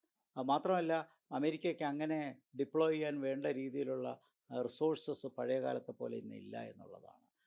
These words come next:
അപ്പൊ ഇന്ത്യ, ഇന്ത്യയെ വിമർശിക്കാൻ അവർക്ക് ഒരുപാട് കാര്യങ്ങൾ കിട്ടും, ആ, സംശയമൊന്നുമില്ല. കാരണം ഇന്ത്യക്കകത്തുള്ള ജനാധിപത്യത്തിനകത്ത് പ്രശ്നങ്ങളുണ്ടൊക്കെ ചൂണ്ടിക്കാണിക്കാനൊക്കെ പറ്റും. പക്ഷെ അതൊന്നും ഇന്ത്യയിൽ ഇടപെടാനുള്ളൊരു അവസരമാക്കി മാറ്റാൻ പറ്റില്ല. അതിന് നമ്മളെ പൊതുസമൂഹം ഇന്ത്യയിൽ ഒരിക്കലും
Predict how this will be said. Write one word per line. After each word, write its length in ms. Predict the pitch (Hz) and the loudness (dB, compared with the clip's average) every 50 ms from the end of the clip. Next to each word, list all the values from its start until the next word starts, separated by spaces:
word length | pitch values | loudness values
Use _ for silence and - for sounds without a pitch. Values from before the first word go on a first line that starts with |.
| _ _ _ _ | _ _ _ _
അപ്പൊ 140 | _ 175 170 | _ 0 0
ഇന്ത്യ, 260 | 170 160 170 190 220 | 0 2 4 4 6
ഇന്ത്യയെ 420 | 220 202 180 160 165 208 208 214 | 6 6 2 4 6 6 6 6
വിമർശിക്കാൻ 600 | 214 190 170 160 170 170 - 202 208 196 247 247 247 | 6 4 2 2 0 0 0 -2 -2 -2 0 0 0
അവർക്ക് 240 | 240 240 233 - 233 | -2 -2 2 2 2
ഒരുപാട് 280 | 220 226 247 254 247 | 4 4 6 8 8
കാര്യങ്ങൾ 400 | 240 226 214 190 185 170 156 139 | 8 8 6 4 4 2 0 -2
കിട്ടും, 540 | - 110 - - - - _ _ _ _ 208 | -2 -6 -10 -12 -16 -18 _ _ _ _ -10
ആ, 240 | - 208 - 220 214 | -6 -6 -6 -6 -4
സംശയമൊന്നുമില്ല. 920 | 180 202 202 202 190 - 208 196 170 151 131 113 107 101 104 - _ _ _ _ _ _ _ | -2 -2 -2 -2 4 4 4 4 4 -2 -4 -4 -6 -10 -12 -14 _ _ _ _ _ _ _
കാരണം 340 | - 165 165 170 165 156 151 - _ _ _ - | 2 4 4 4 0 0 -4 -10 _ _ _ -10
ഇന്ത്യക്കകത്തുള്ള 640 | 165 151 165 160 147 160 151 147 156 - 156 151 156 | -2 2 2 4 6 6 4 4 2 2 2 2 2
ജനാധിപത്യത്തിനകത്ത് 1120 | 143 151 143 151 147 143 147 151 143 - 151 139 - 147 139 139 139 139 - - 139 123 - - _ _ _ - | 2 2 2 2 0 2 0 0 0 0 -2 -2 0 -2 -2 0 -2 -4 -2 -4 -6 -6 -6 -10 _ _ _ -2
പ്രശ്നങ്ങളുണ്ടൊക്കെ 760 | 139 131 - 151 147 143 147 139 139 139 135 139 131 - 139 | -2 -2 0 -2 0 2 2 2 2 2 0 -2 0 -2 -6
ചൂണ്ടിക്കാണിക്കാനൊക്കെ 880 | 135 - 147 143 143 135 - 135 127 127 123 135 127 117 117 - 123 - - | -4 -4 -4 -4 -4 -2 -2 -2 -2 -2 -2 -4 -4 -4 -4 -8 -10 -8 -8
പറ്റും. 240 | 117 - - 160 - _ _ _ _ _ _ | -12 -10 -12 -16 -16 _ _ _ _ _ _
പക്ഷെ 160 | 202 196 226 | -4 0 0
അതൊന്നും 480 | 214 208 202 254 247 247 254 254 240 240 | 2 4 2 2 2 2 0 0 0 0
ഇന്ത്യയിൽ 340 | 202 185 185 226 220 214 196 | -2 2 4 4 6 6 4
ഇടപെടാനുള്ളൊരു 640 | 175 170 180 190 202 220 226 226 220 214 214 196 190 | 2 2 0 0 0 0 0 0 0 0 0 2 2
അവസരമാക്കി 600 | 175 165 160 - 170 175 175 170 160 - - 170 | 0 0 -2 -4 -6 -6 -4 -6 -6 -8 -8 -6
മാറ്റാൻ 380 | 143 139 131 - - 135 127 - | -6 -6 -4 -4 -4 -4 -4 -4
പറ്റില്ല. 460 | 117 110 _ - 123 117 123 147 156 - _ _ _ _ _ - | -8 -10 _ -10 -8 -6 -6 -8 -8 -12 _ _ _ _ _ 0
അതിന് 200 | 147 170 185 185 | 2 2 2 2
നമ്മളെ 520 | 185 180 175 160 151 151 156 151 147 143 | 0 -2 -2 0 0 4 4 4 4 2
പൊതുസമൂഹം 680 | 120 - 143 135 - - 151 151 147 147 131 135 139 139 | 0 -2 -4 -4 -4 -6 -6 -4 -4 -4 -6 -6 -6 -6
ഇന്ത്യയിൽ 320 | 135 135 131 139 135 127 127 | -6 -4 -2 -2 -2 -2 -2
ഒരിക്കലും 480 | 127 123 117 - - 127 120 117 120 | -4 -4 -6 -8 -8 -8 -8 -8 -12